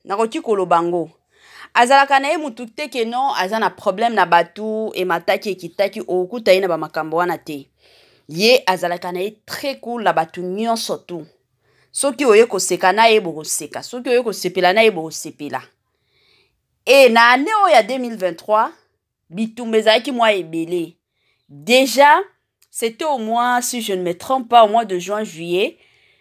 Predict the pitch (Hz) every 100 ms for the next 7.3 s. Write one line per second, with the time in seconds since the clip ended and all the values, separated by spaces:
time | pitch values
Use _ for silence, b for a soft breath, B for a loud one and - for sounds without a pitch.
0 | _ 139 190 190 190 - 185 185 180 180
1 | 240 196 180 214 226 220 214 170 165 196
2 | 226 196 180 185 233 254 247 240 269 -
3 | 277 269 254 269 277 202 254 269 277 269
4 | 262 262 285 277 262 254 285 262 226 214
5 | 262 262 226 208 196 170 254 - 180 185
6 | 165 180 208 220 220 226 180 156 - 226
7 | 202 156 131